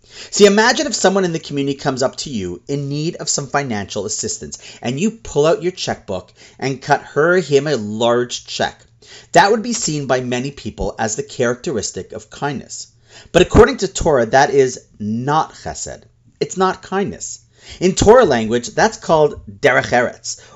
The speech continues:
or just being a decent human being and not being callous to the needs that people bring to you. What? But, but isn't that kind? Well, of course, being a human is and should be kind. But chesed,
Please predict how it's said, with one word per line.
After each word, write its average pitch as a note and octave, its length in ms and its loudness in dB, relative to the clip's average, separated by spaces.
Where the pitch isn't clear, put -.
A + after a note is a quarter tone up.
or F#3 280 6
just - 340 -8
being A3 280 0
a - 80 -10
decent D#3 560 -6
human D#3 420 -8
being A2 460 -10
and C#3+ 180 -4
not D#3 300 2
being D#3+ 300 -8
callous E3 560 -8
to - 100 -18
the D3 140 -2
needs C#3 480 -4
that - 160 -8
people C3+ 260 -10
bring C3 300 -6
to - 160 -12
you. - 160 -14
What? C3 400 -4
But, - 240 -6
but C#3+ 100 0
isn't F3 160 -2
that D3+ 200 0
kind? E3+ 440 -4
Well, C4 140 2
of C4+ 80 -12
course, - 380 0
being G3+ 520 -2
a A3 60 4
human G3+ 500 -2
is E3+ 240 0
and F#3 240 -2
should A#3+ 300 -2
be A3 160 -4
kind. E3 520 -8
But B2+ 140 -2
chesed, B3 720 -4